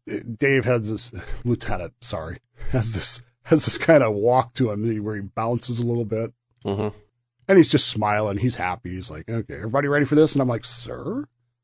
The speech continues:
Speaker 1: He goes, "What's the matter, Bowman?" And I showed him my message. He goes, "Have you not seen this?" And he looks at it and he goes, "Oh."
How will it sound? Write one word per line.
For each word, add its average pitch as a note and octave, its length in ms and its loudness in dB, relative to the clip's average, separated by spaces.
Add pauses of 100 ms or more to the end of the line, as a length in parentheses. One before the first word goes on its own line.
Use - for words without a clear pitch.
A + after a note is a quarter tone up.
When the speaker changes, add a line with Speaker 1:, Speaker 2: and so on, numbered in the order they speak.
(1300)
Speaker 1:
He A2+ 60 -6
goes, A#2+ 100 -2
"What's D#3 180 2
the D#3+ 60 6
matter, F3 240 4
Bowman?" D#3 300 -12 (480)
And G#3 100 4
I G#3 60 6
showed G#3 260 6
him F#3+ 80 4
my F#3+ 120 4
message. - 540 -2 (1040)
He - 60 -14
goes, B2+ 140 0
"Have B2 120 -2
you D3 80 2
not C#3 240 2
seen A2+ 320 0
this?" B3+ 400 -2 (1300)
And A#2 100 0
he E3+ 100 8
looks A3+ 280 2
at C4+ 80 4
it F3 60 6
and F3 60 4
he D#3 60 0
goes, D3+ 240 6 (580)
"Oh." A#3 380 4